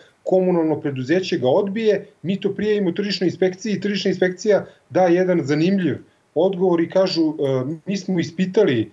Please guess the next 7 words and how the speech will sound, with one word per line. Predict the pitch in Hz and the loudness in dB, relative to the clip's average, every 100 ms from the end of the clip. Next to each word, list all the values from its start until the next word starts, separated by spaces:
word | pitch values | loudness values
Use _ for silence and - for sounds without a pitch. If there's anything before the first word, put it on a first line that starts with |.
| _ | _
slučaj, | - - 214 - 208 175 | -10 -4 -4 0 0 0
utvrdili | 156 156 170 220 202 | -2 -2 -2 -2 -4
smo | - 151 | -4 -2
da | 143 | 0
ugovor | 196 190 175 151 135 | 0 0 0 2 0
ne | 127 | -2
postoji | 123 113 156 180 233 185 | -6 -6 0 2 0 -4